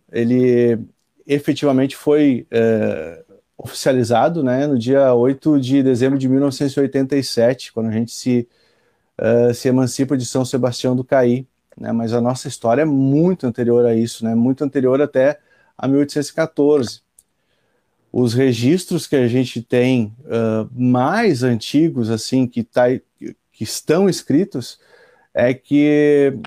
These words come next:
os colonizadores, ah, portugueses passaram por aqui no ano de mil setecentos e trinta e oito. Mas isso não quer dizer que não haviam pessoas antes disso, né? Ah,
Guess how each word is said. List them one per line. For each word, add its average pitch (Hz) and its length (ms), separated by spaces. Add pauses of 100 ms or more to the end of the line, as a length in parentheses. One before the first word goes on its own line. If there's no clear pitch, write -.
(240)
os 123 160
colonizadores, 135 1160
ah, 117 680
portugueses 131 920
passaram 123 480
por 131 120
aqui 127 200
no 135 100
ano 139 160
de 131 100
mil 139 140
setecentos 139 460
e - 40
trinta 165 220
e 185 40
oito. 147 380 (720)
Mas 113 220
isso 123 240
não 143 160
quer 131 180
dizer 120 420 (460)
que 127 400
não 123 720
haviam 120 420
pessoas 123 540
antes 117 360
disso, 107 320
né? 143 140 (960)
Ah, 135 380